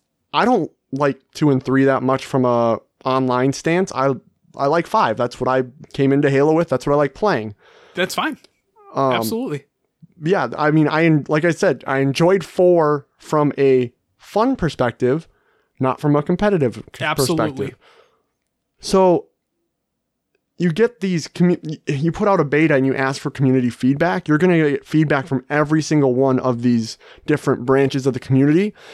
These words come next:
Speaker 1: and it's gonna make it not work because they're gonna try to do too much.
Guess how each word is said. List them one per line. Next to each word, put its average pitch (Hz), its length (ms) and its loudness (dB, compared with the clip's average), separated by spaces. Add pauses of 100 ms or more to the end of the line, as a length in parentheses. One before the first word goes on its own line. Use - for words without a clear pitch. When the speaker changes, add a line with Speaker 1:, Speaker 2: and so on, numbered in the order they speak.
(200)
Speaker 1:
and 143 120 0
it's - 120 -6
gonna 160 220 2
make 131 420 2
it 147 120 0
not 139 300 0
work 147 260 0
because 139 180 -2
they're 131 80 0
gonna 127 160 2
try 139 220 -2
to 127 80 0
do 131 200 2
too 165 360 2
much. 143 540 -2